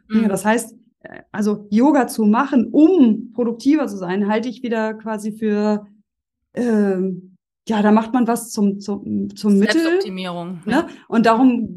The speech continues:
Speaker 2: will, will ich mich gar nicht mehr so drehen. Also ich
Speaker 1: Mhm.
Speaker 2: möchte mich in meinem Leben nicht mehr nur um Selbstoptimierung drehen.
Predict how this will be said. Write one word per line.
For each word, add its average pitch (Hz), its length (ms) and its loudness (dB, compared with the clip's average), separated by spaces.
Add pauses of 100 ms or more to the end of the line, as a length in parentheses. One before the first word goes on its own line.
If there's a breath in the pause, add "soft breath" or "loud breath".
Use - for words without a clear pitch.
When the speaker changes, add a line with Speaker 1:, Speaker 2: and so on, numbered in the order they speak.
(220)
Speaker 2:
will, 240 420 -4
will 254 120 -2
ich 320 340 -8 (240)
mich 220 260 -2
gar 233 160 0
nicht 277 140 0
mehr 226 120 -4
so 214 100 -4
drehen. 185 500 -6
Also 196 200 -6
ich 214 60 -4
Speaker 1:
Mhm. 208 60 -2
Speaker 2:
möchte 233 200 -4
mich - 120 -16
in - 120 -20
meinem 196 160 -4
Leben 214 200 0
nicht 208 180 -2
mehr 208 180 0
nur 220 200 2
um 202 120 -4
Selbstoptimierung 185 800 -4
drehen. 262 580 2